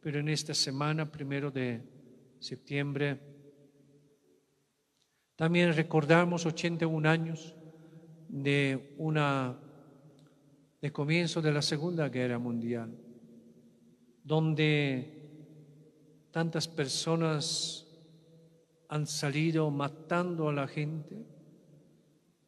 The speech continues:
saliendo contra la vida, contra Dios. Hoy día hay muchos poderosos de este mundo hacen lo mismo,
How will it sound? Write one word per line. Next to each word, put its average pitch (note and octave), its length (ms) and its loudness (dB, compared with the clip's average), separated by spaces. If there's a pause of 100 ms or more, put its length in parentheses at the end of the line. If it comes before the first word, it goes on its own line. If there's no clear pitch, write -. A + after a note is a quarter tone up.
(140)
saliendo F3+ 580 2
contra E3 380 0
la C#3+ 140 2
vida, D#3+ 360 2
contra C3+ 340 -6
Dios. D3 560 -2 (1700)
Hoy D#3 140 4
día D#3 460 2 (1040)
hay D#3 160 0
muchos D#3 420 0
poderosos D3+ 680 2
de C3+ 140 0
este C3+ 220 -4
mundo C#3 420 -2
hacen C3 320 -2
lo B2+ 100 -2
mismo, A#2+ 440 -8